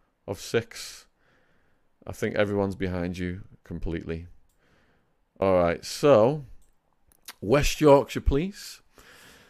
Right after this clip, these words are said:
said it was fully investigating the circumstances of the incident, with Assistant Chief Constable Oz Khan insisting the nature of the comments made was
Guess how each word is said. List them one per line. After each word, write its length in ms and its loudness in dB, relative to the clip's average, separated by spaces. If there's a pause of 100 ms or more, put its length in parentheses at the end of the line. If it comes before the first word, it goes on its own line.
(120)
said 240 4
it 100 0
was 180 -2
fully 340 4
investigating 960 0
the 80 -4
circumstances 800 -2
of 120 -8
the 80 -12
incident, 840 -8 (680)
with 180 -4
Assistant 580 -2
Chief 300 -2
Constable 540 -4
Oz 300 4
Khan 580 0
insisting 840 -4 (500)
the 520 -2 (160)
nature 480 0
of 180 0
the 100 -4
comments 520 -2
made 420 0
was 240 -6